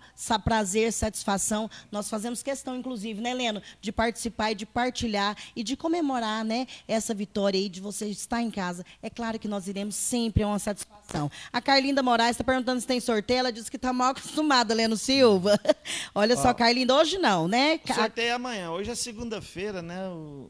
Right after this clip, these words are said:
Speaker 2: nós deixamos pra amanhã, apesar que a nossa audiência, graças a Deus, agora cinquenta pessoas nos acompanhando ao vivo.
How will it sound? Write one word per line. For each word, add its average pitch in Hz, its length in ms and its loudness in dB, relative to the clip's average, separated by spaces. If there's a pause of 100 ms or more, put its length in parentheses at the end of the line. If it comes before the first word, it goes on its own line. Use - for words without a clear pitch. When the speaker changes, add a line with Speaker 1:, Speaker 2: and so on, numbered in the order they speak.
(140)
Speaker 2:
nós 165 200 -6
deixamos 175 400 -8
pra 151 80 -6
amanhã, 151 480 -8
apesar 170 440 -4
que 180 80 -14
a 165 120 -10
nossa 165 180 -8
audiência, 151 460 -10
graças 147 380 -10
a 127 80 -6
Deus, 151 260 -8
agora 151 260 -10
cinquenta - 520 -12
pessoas 120 440 -12
nos 139 200 -8
acompanhando 139 480 -6
ao 123 120 -4
vivo. 156 280 -8